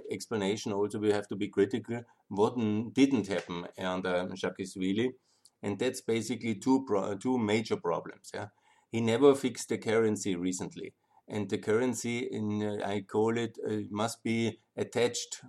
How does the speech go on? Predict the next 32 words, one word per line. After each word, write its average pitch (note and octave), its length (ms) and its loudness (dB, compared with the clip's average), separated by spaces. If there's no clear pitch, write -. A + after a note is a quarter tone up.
pegged A2+ 540 -2
to A2 140 -2
the G#2 160 6
euro. F2+ 500 2
Of - 160 -8
course, A2 280 2
Saakashvili A2+ 640 -4
in G#2 100 -2
all A2 180 2
his A2 160 0
life, G#2 220 2
he A2 60 -4
was G#2+ 220 2
much G#2+ 200 0
more A2 180 2
American, G#2+ 760 0
and G#2+ 200 -4
in A2+ 140 0
the A#2 160 2
ex-Soviet, A2+ 640 0
uh, A2+ 120 2
world, G#2 420 2
there G#2+ 120 2
was A2 220 2
obviously A2 440 -2
the G2 120 2
dollar, F#2+ 420 4
the E2+ 80 -2
m-, F2 300 -6
number F2 260 -2
one F2 320 -6
currency. E2+ 440 -4